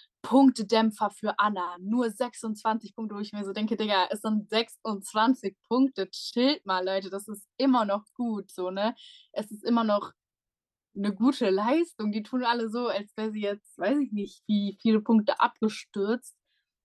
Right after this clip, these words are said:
Und es ist ja auch normal, dass einem nicht jeder einzelne Tanz liegt. Ich bin jetzt gespannt, wenn Anna ins Finale kommt, ähm, ob sie dann den Jive als, äh, Jury-Tanz kriegt, äh, was ich aber ein bisschen zu bezweifeln wage, weil,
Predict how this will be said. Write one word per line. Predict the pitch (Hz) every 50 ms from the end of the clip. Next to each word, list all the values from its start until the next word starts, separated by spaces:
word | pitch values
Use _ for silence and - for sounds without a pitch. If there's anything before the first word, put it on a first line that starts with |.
| _ _ _
Und | 220 214
es | 202 -
ist | 208 214
ja | 254 226 202 208
auch | 208
normal, | 208 196 196 196 208 220 220
dass | 214 208 -
einem | - 202 196 196 202
nicht | 196 185 170 - _ _
jeder | 202 214 220 226 214 202 196 196 190 - - _
einzelne | 208 208 214 214 - 208 190 185 180
Tanz | - - 196 190 190 180 -
liegt. | 202 190 180 160 - - _ _ _ _ _ _ _ _
Ich | - 262 254
bin | _ 262 254
jetzt | 247 226 -
gespannt, | - 220 - - 226 226 233 247 - - _ _ _ _ _ _ _ _ _ _ _ _ _ _ _
wenn | 233 214 214 240
Anna | - - 220 220 220 208
ins | 208 214 -
Finale | - 202 196 196 214 214 214
kommt, | 214 _ 220 226 240 262 262 - _ _ _ _ _ _ _ _ _ _ _ _ _ _ _ _ _ -
ähm, | 226 220 214 214 208 208
ob | - 220 220 -
sie | - - 220 196
dann | 214 208 208 208 208 208 208 208 208 202 - - -
den | 214 208 202
Jive | - 202 202 214 220 220 - - _ _ _ _ _ _ _ _
als, | - 202 202 196 202 196 202 - - _ _
äh, | 196 196 190 190 - - 190 285 269
Jury-Tanz | - 226 240 240 262 226 - 269 285 269 262 -
kriegt, | _ - 269 302 339 339 _ - - _ _ _ _ _ _ _ _ - _ _ _
äh, | - 202 190
was | 202 208 214 -
ich | - - -
aber | 202 214
ein | 208 208 196
bisschen | 190 226 233 - - - - 233 220 214 214
zu | 214 - - - 208 190
bezweifeln | - 190 190 - - - 202 208 220 214 226 202 190
wage, | 190 196 196 190 190 185
weil, | 185 185 185 180 185 185 180 180 180